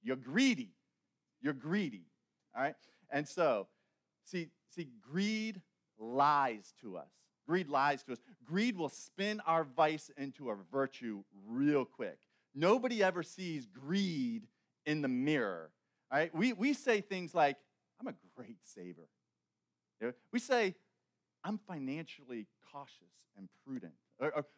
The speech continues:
we might even say, "I earned that. I deserve that,"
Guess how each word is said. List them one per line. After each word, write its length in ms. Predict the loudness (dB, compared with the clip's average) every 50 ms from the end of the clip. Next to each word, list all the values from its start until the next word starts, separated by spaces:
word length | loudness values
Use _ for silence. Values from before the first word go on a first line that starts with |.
| _ -2
we 140 | 0 2
might 360 | 2 2 2 2 2 2 2 0
even 200 | -2 -4 -4 -6
say, 460 | 0 2 4 6 6 6 4 0 -4 _ _ _ _ _ _ _ _ _ _ _ _ -8
"I 100 | -8 -6
earned 260 | -4 -6 -6 -6 -8
that. 120 | -12 -16 _ _ _ _ _ _ _ _ _ _ _ _ _ _ _ _ _ _ -8
I 60 | -6
deserve 480 | -6 -6 -6 -4 -4 -4 -4 -4 -6 -8 -10
that," 220 | -10 -10 -12 -16